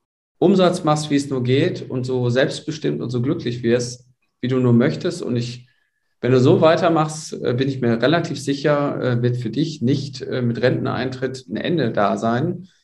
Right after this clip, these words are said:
sondern du wirst da ein tolles Team haben, was an dir raufschaut,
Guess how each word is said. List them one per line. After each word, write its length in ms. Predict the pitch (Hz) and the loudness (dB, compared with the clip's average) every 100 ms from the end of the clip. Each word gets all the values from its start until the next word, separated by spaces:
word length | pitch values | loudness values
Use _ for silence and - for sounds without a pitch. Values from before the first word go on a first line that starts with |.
| _ | _
sondern 300 | - 117 117 | -2 2 2
du 120 | 110 | 2
wirst 220 | 135 127 | 0 0
da 220 | 160 139 139 | 4 4 4
ein 240 | 139 - | 0 -2
tolles 340 | 139 170 226 | 0 0 0
Team 300 | - 175 175 | -4 -4 0
haben, 640 | 151 139 139 147 143 151 - _ _ - | 0 0 0 -2 -4 -6 -14 _ _ 0
was 180 | 127 | 0
an 160 | 123 123 | 2 2
dir 120 | 117 | 2
raufschaut, 840 | 107 127 - - 160 147 156 156 | 4 2 0 -2 0 0 -2 -4